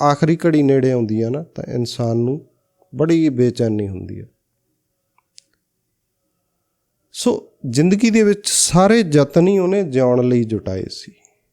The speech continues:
ਮੌਤ ਨੇੜੇ ਆਈ ਤੇ ਘਬਰਾਉਣ ਲੱਗਿਆ। ਉਹਦੇ ਪੁੱਤਰਾਂ ਨੇ, ਜਿੱਦਾਂ ਅਕਸਰ ਆਪਣੇ ਪਰਿਵਾਰਾਂ 'ਚ ਵੀ ਹੁੰਦਾ, ਆਪਣੇ ਪਿਤਾ ਦੀ ਤੰਦਰੁਸਤੀ ਲਈ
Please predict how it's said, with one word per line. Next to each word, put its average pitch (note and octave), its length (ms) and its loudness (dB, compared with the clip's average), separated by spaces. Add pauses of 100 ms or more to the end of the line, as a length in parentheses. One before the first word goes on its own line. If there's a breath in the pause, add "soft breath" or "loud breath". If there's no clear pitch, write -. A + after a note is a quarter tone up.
(400)
ਮੌਤ C3 360 0
ਨੇੜੇ C3 340 2
ਆਈ B2 140 2
ਤੇ A#2+ 180 -4 (100)
ਘਬਰਾਉਣ A#2+ 360 -4
ਲੱਗਿਆ। G2 280 -12 (880)
ਉਹਦੇ B2+ 120 0
ਪੁੱਤਰਾਂ B2+ 480 -2
ਨੇ, B2+ 260 0 (1500)
ਜਿੱਦਾਂ A#2 640 -4
ਅਕਸਰ D#3 320 -2
ਆਪਣੇ D#3 760 0 (460)
ਪਰਿਵਾਰਾਂ B2+ 420 4
'ਚ - 120 -10
ਵੀ B2 140 -2
ਹੁੰਦਾ, G2+ 320 -6 (1500)
ਆਪਣੇ C3+ 340 2
ਪਿਤਾ C3 360 2
ਦੀ B2+ 140 2
ਤੰਦਰੁਸਤੀ A#2+ 680 0
ਲਈ A#2 240 -2